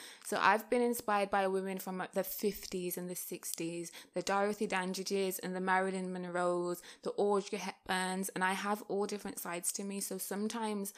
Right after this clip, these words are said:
I am very reserved, conservative. Sometimes I want to be a bit more free with expressing my sensuality. And as a child and a teenager, I kind of,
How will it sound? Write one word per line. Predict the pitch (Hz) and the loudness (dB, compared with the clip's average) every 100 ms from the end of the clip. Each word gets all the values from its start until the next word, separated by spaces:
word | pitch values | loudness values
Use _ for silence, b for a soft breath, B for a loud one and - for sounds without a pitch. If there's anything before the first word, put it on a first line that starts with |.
| B B | B B
I | - 190 | 0 2
am | 185 185 202 | 2 0 0
very | 202 202 | 0 2
reserved, | 185 185 185 185 180 | 0 -4 -2 -2 -4
conservative. | - 185 - 180 180 180 180 175 175 | -6 -8 -8 -8 -8 -8 -8 -6 -6
Sometimes | - 196 196 202 190 190 185 185 - B B B | -4 -4 -4 -4 -4 -4 -4 -6 -10 B B B
I | 185 | 2
want | 180 185 185 | 4 4 2
to | - 202 190 | -2 -2 -2
be | 175 180 180 180 - | -2 -4 -2 -4 -4
a | |
bit | 175 185 | -4 -4
more | 160 175 175 175 | -6 -6 -6 -6
free | 170 - - - 247 247 233 220 | -8 -8 -8 -6 -2 -2 -2 0
with | 196 185 | 0 0
expressing | - - - 190 190 196 | -4 -6 -4 -4 -2 -4
my | 185 | -4
sensuality. | - 190 - - 180 170 175 196 180 214 B B B B - | -2 -4 -4 -2 -2 -4 -4 -6 -4 -4 B B B B 2
And | 185 185 185 180 - | 4 4 2 0 6
as | 196 202 | 6 6
a | 196 | 0
child | - - 208 233 226 185 202 240 | 0 0 4 4 4 2 0 0
and | 185 | -2
a | 185 | -4
teenager, | - 208 214 233 196 180 175 170 185 B B B | -2 0 2 0 0 0 0 0 -2 B B B
I | 208 | 2
kind | 208 220 226 277 | 2 4 4 4
of, | 311 | 2